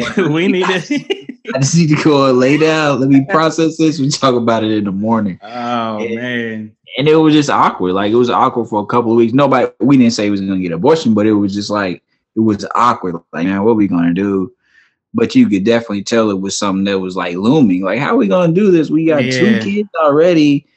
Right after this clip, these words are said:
Speaker 2: Just
Speaker 1: one
Speaker 2: have
Speaker 1: on the way. Like, how in the hell are we gonna make this process work?" But, you know, I think, you know, just looking back on that and,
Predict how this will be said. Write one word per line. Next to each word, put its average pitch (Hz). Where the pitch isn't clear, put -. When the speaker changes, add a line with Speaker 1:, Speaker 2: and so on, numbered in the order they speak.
Speaker 2:
Just 165
Speaker 1:
one 196
Speaker 2:
have -
Speaker 1:
on 175
the 160
way. 180
Like, 160
how 180
in 208
the 190
hell 175
are 156
we 147
gonna 139
make 127
this 113
process 110
work?" 139
But, 117
you 135
know, 110
I 101
think, 117
you 117
know, 110
just 107
looking 107
back 113
on 98
that 95
and, 90